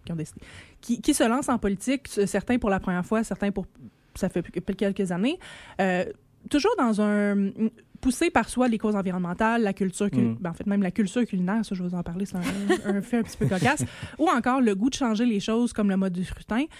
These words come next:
Speaker 1: Ces trois représentants de partis tiers, qu'on appelle, euh, ben, ils exposent chacun, chacune des facettes de notre démocratie qui faille à, à une proportion de plus en plus grandissante de notre population. Euh, donc,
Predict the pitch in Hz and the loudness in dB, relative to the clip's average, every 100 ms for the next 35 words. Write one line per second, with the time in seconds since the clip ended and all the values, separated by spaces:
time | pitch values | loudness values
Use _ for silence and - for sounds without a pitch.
0 | - - - 226 - 302 294 220 202 180 | -20 -8 -2 0 2 2 2 0 0 -2
1 | 180 247 269 262 196 190 190 185 - - | 0 2 2 2 0 0 0 -4 -6 -4
2 | 254 254 262 254 - _ _ - - 185 | 0 2 2 0 -4 _ _ -8 -2 -2
3 | 196 285 - 196 180 190 233 302 - - | -2 -6 -4 -2 -2 -2 -2 -2 -6 -12
4 | - 190 185 202 214 - 320 392 - 247 | -4 0 2 2 0 0 0 0 -2 -2
5 | 302 - 254 359 320 190 196 247 196 190 | -4 -2 -2 0 0 0 -2 -2 0 0
6 | 185 180 - 185 285 - - - 247 247 | 0 -2 -4 -4 -4 -6 -4 2 2 2
7 | - 226 247 294 294 - 190 190 190 185 | -2 0 0 -2 -2 -2 0 0 -2 -4
8 | 180 196 196 - - 277 - - 254 269 | -4 -2 -2 0 -2 -2 -4 -2 0 2
9 | 214 190 240 233 269 233 190 170 220 240 | 0 -2 -2 0 -2 -2 -2 -2 0 0
10 | 202 180 185 180 175 156 - - - - | 0 -2 -4 -4 -4 -4 -12 -16 -20 -20
11 | - - - 190 185 185 - _ 190 185 | -20 -20 -8 -4 -2 -4 -8 _ -2 0
12 | 208 | 2